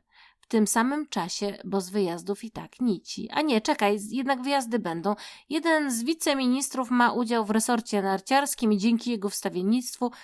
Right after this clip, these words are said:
na narty jednak będzie można pojechać. Będzie tylko trzeba zachować social distancing, co nie jest trudne, w końcu cała Polska pojedzie na ferie w tym samym czasie, nie?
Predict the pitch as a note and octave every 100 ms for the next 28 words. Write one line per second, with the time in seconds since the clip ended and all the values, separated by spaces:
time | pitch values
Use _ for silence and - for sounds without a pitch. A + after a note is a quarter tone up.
0 | - - D#4+ F4 G#3 G#3+ - F#3+ A3+ G#3+
1 | G3+ F#3+ D4+ C#4+ G#3+ D#3+ D#3+ D#3 D#3 F3
2 | F#3 E3+ - D#3 - - - - - B3
3 | B3 B3 B3 B3+ B3+ C#4 B3 A#3+ A#3 A3+
4 | C4+ A#3+ A3+ - D#4 - B3+ G#3+ G3+ -
5 | - F3+ F#3 - F#3 F#3+ - - - C4+
6 | C#4 C#4+ C4+ - D4+ A3 G#3 G3+ G3 -
7 | B3+ A#3+ A3+ - A3+ G#3+ A#3+ A#3 - G#3+
8 | A3 A3 G#3+ G#3+ G3+ - F#3+ G3 - G#3+
9 | - G3+ A#3 A#3 C4+ - E3+ F3 A3+